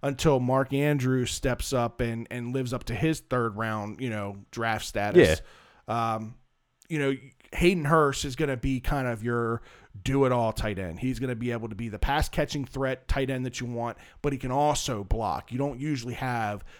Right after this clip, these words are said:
Speaker 1: the best
Speaker 2: And
Speaker 1: of both worlds with that.
Speaker 2: And that was one thing that he's, th-, that was a little bit of a knock on him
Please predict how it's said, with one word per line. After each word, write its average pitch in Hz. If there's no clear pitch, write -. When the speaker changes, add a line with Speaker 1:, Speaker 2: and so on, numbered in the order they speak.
Speaker 1:
the 131
best 127
Speaker 2:
And 147
Speaker 1:
of 107
both 117
worlds 120
with 92
that. 87
Speaker 2:
And 101
that 147
was 147
one 123
thing 101
that 85
he's, 98
th-, 90
that 95
was 95
a 92
little 101
bit 98
of 87
a 90
knock 90
on 80
him 101